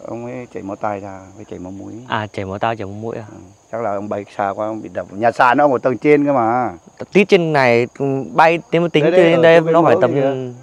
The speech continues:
Speaker 2: nó phải tầm
Speaker 1: Cái
Speaker 2: sáu mươi mét
Speaker 1: mớ
Speaker 2: các
Speaker 1: kìa,
Speaker 2: bạn.
Speaker 1: bay xuống tận đây mà.
Speaker 2: Năm sáu mươi mét.
Speaker 1: Chôn đúng cái vùi vùi này. Mấy, ờ, toàn ván với là ấy thôi, ván với cái cành cây xoài, cái
Speaker 2: Là đè vào người hết.
Speaker 1: đè vào người. Xong hôm qua, hôm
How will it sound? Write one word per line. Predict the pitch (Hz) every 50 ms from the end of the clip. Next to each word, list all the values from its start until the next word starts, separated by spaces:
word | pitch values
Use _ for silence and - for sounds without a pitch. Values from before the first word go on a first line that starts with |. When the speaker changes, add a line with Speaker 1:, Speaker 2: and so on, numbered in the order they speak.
| 127 - - - - _ _ _ _ _ -
Speaker 2:
nó | 156 165
phải | 160 139
tầm | - 120
Speaker 1:
Cái | 123
Speaker 2:
sáu | - 143 147
mươi | - -
mét | - - 214 214 180
Speaker 1:
mớ | 147 135
Speaker 2:
các | -
Speaker 1:
kìa, | 151
Speaker 2:
bạn. | - - 123 127 127 123
Speaker 1:
bay | 131 131 135 127
xuống | 139 143 143
tận | 143 123
đây | 131 131 131 123
mà. | 117 110
Speaker 2:
Năm | 104 139 151 165
sáu | 147 139 151 151
mươi | 160 170
mét. | 175 180 185 180 _ _
Speaker 1:
Chôn | - 135 131 127
đúng | 127 139 151
cái | 170 165
vùi | 147 143 123
vùi | 107 113 110 104
này. | 101 101 95 92 _ _ _ _ _ _ - 698 659 659 698 719 719 - - _ _ _ _ _
Mấy, | - 113 123 135 147
ờ, | 143 139 139 135 131 127 120 117 117 _ _ _
toàn | 113 113 113 110 98
ván | 104 110 107 113 127 151 156
với | 151 147
là | 139 127 120 117
ấy | 110 107 113 123
thôi, | 131 123 110 95 _ _
ván | 98 98 107 113 127
với | 127 131 123
cái | 135 135 123
cành | - 110 104 98
cây | 98 107 104 _
xoài, | - 98 92 92 92 90 _
cái | 107 110 117 _ _ _ _ _ _ _ _ _ _
Speaker 2:
Là | - 107 104
đè | 110 107 104 101
vào | 104 107
người | 113 110 107 104
hết. | 117 135 127
Speaker 1:
đè | 98
vào | 95 95 92 95 98
người. | 92 87 85 _ _ _ _ _ _ _ _ _
Xong | - 117 120
hôm | 123 120 117
qua, | _ 120 120 120 113 113 113 110
hôm | 113